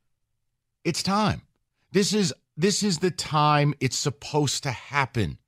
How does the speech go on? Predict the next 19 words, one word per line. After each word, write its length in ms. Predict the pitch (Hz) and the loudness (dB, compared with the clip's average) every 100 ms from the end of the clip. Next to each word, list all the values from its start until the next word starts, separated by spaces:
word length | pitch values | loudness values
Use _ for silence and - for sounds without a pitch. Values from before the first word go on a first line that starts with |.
| _ _ _ _ - | _ _ _ _ -4
This 180 | 156 190 | 0 2
isn't 220 | 156 185 | 2 2
supposed 500 | - 165 170 160 - | 0 4 4 4 0
to 60 | 147 | 0
be 120 | 135 | 2
heartbreaking 600 | 123 117 - 92 - 78 | 4 4 2 -2 -2 -8
tonight. 320 | - 87 71 - | -8 -10 -8 -4
This 180 | 120 160 | -2 -2
isn't 240 | 139 165 | -2 -4
supposed 460 | 165 - 147 143 - | -6 -2 0 0 -2
to 80 | |
be 140 | 131 123 | -4 -4
painful. 500 | 120 117 113 123 113 | -2 -2 -2 -4 -4
It's 120 | - | -2
not 160 | 123 - | -2 -2
supposed 500 | 120 - 139 127 127 | -6 -2 0 0 -2
to 40 | |
be 140 | 110 | -2
embarrassing. 580 | 110 90 85 80 - 62 | -2 -2 -2 -4 -8 -14